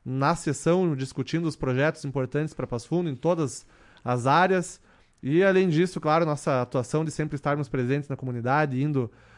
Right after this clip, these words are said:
em eventos representando a Câmara de Vereadores, participando de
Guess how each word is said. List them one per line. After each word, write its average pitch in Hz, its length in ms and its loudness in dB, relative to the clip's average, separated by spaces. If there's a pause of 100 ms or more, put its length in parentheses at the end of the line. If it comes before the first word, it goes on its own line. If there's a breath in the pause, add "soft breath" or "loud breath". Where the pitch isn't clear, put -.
(160 soft breath)
em 120 180 -4
eventos 143 380 0
representando 135 500 -2
a 139 40 -4
Câmara 139 260 -2
de 123 80 -4
Vereadores, 135 760 0 (300 soft breath)
participando 147 640 0
de 127 360 0